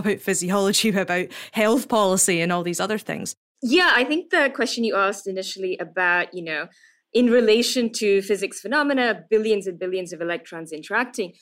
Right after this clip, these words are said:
Speaker 2: So yes, you know, we should be used to this idea that we're a speck in the galaxy, and we are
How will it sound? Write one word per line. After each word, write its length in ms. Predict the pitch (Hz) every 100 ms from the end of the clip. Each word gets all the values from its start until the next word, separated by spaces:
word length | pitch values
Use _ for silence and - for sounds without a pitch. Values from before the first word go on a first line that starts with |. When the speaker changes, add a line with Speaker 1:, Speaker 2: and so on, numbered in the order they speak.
| _ _
Speaker 2:
So 140 | -
yes, 480 | 277 269 302 285 - - _
you 120 | 220
know, 180 | 202 190
we 140 | 190
should 380 | 220 - 311 330
be 80 | 285
used 320 | 208 240 262
to 80 | 247
this 180 | 196 190
idea 400 | 180 170 190 185
that 220 | 180 175 - _ _ -
we're 200 | 277 226
a 80 |
speck 640 | 180 - - 185 233 - - -
in 180 | 254
the 80 | 240
galaxy, 680 | 233 226 247 254 - 285 285
and 200 | 214 214
we 340 | 185 247 262 -
are 260 | 185 190